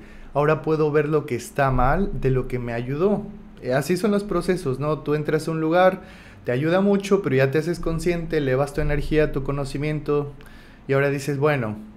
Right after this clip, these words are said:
ahora esto ya me doy cuenta que tiene ciertos errores. Intentamos arreglarlo, pero no es que sea nuestra obligación.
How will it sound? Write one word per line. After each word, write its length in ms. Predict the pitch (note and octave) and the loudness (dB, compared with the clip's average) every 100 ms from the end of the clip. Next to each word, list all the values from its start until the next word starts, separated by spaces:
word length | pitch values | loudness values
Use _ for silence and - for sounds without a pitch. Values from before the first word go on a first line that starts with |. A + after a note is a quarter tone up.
| - | -12
ahora 300 | B2+ C#3 D#3+ | -2 2 2
esto 280 | F3 F3 F3 | 2 0 -2
ya 140 | E3+ D#3+ | 0 0
me 120 | D#3 | 0
doy 120 | D3 | -2
cuenta 300 | C#3 C#3 D3 | -2 -4 -2
que 100 | C3 | -2
tiene 300 | B2+ B2 B2+ | -4 -4 -4
ciertos 540 | - B2+ B2 B2+ B2+ | -2 -4 -4 -6 -6
errores. 500 | C3+ C#3+ E3 A#2 G#2 - - - - - | -2 0 0 0 -6 -12 -20 -20 -18 -6
Intentamos 640 | D3 C3 C3+ C3 D3+ E3 | -4 -2 -2 0 -2 0
arreglarlo, 680 | E3+ E3 E3 F3+ D#3 C3+ C3+ - - - | 0 2 4 4 4 0 -2 -6 -18 -6
pero 320 | C#3 C3+ C3+ | 0 2 2
no 140 | C3+ C#3 | 2 0
es 140 | C3+ | -4
que 160 | - D3 | -6 -4
sea 160 | D3 | -2
nuestra 300 | C3+ C3+ C3+ | -2 -2 -2
obligación. 580 | C3 C3 B2+ C3 E3 B2+ | -2 0 -2 0 -2 -2